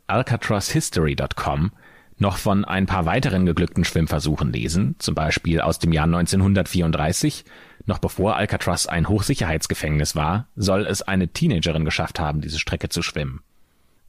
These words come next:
Und dann gibt es im Jahr neunzehnhundertvierundsiebzig noch einen Fitnessguru, der heißt Jack LaLanne, der die Strecke von Alcatraz nach San Francisco ebenfalls geschwommen ist,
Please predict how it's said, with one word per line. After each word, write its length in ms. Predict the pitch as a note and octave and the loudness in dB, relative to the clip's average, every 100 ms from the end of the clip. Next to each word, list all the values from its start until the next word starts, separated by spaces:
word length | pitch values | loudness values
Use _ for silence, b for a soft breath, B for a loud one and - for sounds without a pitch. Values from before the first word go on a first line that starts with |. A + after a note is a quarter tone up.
| - | -4
Und 140 | A2 | 0
dann 280 | A2+ C3+ A#2+ | 0 0 0
gibt 220 | B2+ - | -2 0
es 180 | A#2+ - | -2 0
im 180 | A#2 A2+ | 0 2
Jahr 220 | G#2 G#2 | 2 2
neunzehnhundertvierundsiebzig 1400 | G#2 A2 - G#2+ G#2 G#2 - G#2+ G#2 G2 D#3 - F#2+ - | 2 2 2 2 4 2 2 2 4 2 -2 -2 -4 0
noch 160 | F#2+ F#2 | -2 -2
einen 260 | F2+ F#2+ | 0 0
Fitnessguru, 840 | F#2+ F3+ - F#2 - D#2+ D2+ F2 D3 - | 0 -2 0 -2 -2 -4 -2 0 0 -2
der 140 | F#2 | -2
heißt 400 | F2+ F2+ - - E2+ | 0 0 -4 -8 -4
Jack 360 | D#2+ A2 - - | -2 -2 -4 -6
LaLanne, 680 | G2 F#2+ F2+ A2 G2 F2+ G2+ B B B - | 0 4 4 4 2 2 0 B B B -2
der 80 | |
die 80 | A#2+ | -2
Strecke 300 | - C#3+ C#3 | 0 -2 -2
von 200 | - G#2+ | 0 0
Alcatraz 680 | - B2+ A2+ - E2 D#2 - | 2 0 -2 -4 -4 -4 -2
nach 180 | F2+ E2+ | -2 0
San 200 | G#2 F#2+ | -2 0
Francisco 420 | F#2 C3 C3 A2 | 0 0 0 0
ebenfalls 440 | D#3 F3+ F#2+ D2+ | 2 2 2 -2
geschwommen 440 | - - D3 D3+ D3+ | -4 -6 -4 -2 0
ist, 280 | E3+ - | -2 -4